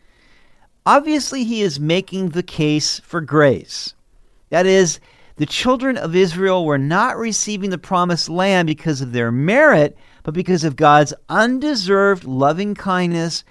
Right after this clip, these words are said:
and his faithfulness to their fathers.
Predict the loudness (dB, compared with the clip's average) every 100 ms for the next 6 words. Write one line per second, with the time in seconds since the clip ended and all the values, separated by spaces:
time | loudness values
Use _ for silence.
0 | _ _ _ -6 -4 -4 -6 -6 0 0
1 | -2 -6 -6 -6 -8 -4 -4 -4 -4 -4
2 | -4 -12 -20 -20